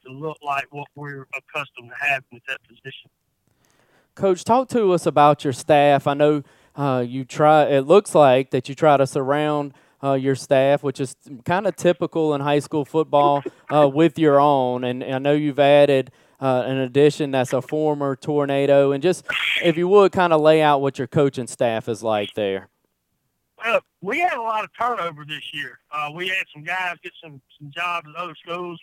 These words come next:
Speaker 1: promotional jobs, and some guys went back home. And, uh, I had to replace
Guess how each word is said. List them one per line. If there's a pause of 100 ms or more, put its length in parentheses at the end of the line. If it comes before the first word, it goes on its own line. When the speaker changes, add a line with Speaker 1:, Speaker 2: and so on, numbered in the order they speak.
Speaker 1:
promotional
jobs,
and
some
guys
went
back
home.
And, (720)
uh,
I
had
to
replace